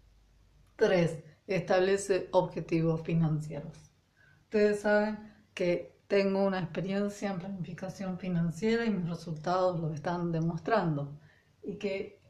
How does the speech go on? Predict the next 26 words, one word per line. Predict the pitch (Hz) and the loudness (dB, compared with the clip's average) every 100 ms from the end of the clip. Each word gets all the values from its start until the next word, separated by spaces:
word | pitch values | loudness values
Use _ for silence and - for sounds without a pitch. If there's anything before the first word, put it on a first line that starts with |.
| - | -14
mm, | 196 196 202 | -10 -8 -10
cinco | - 262 262 277 | -8 -4 0 -2
o | |
seis | - 247 226 | -2 -4 -4
podcasts | - 196 - 208 - | 0 -2 0 -4 -2
te | 175 | -4
hablé | 170 185 170 165 - - | -2 0 0 -2 -10 -8
específicamente | 175 - - 214 208 214 214 180 170 160 | -6 -6 -6 -6 -4 -4 -4 -2 0 0
de | 175 | -2
que | 214 | -2
es | 220 226 | -4 -2
muy | 254 262 | -4 -2
importante | 247 247 220 180 170 180 175 - _ _ - | -4 -4 -4 -2 -2 -4 -8 -12 _ _ -4
que | 233 | -4
sepas | 226 269 262 262 247 | -2 -4 -2 -4 -2
hacia | 202 - 180 | -4 -4 -6
dónde | 160 165 160 | -4 -2 -4
quieres | - 170 170 | -2 -2 -2
ir | 175 233 226 - | -2 -4 -6 -10
y | 196 | -6
qué | 254 254 | 0 0
es | - | -2
lo | 214 | -6
que | 170 147 | -4 -2
quieres | 175 165 151 | 0 2 2
lograr. | 170 156 151 - - | -2 0 0 -2 -10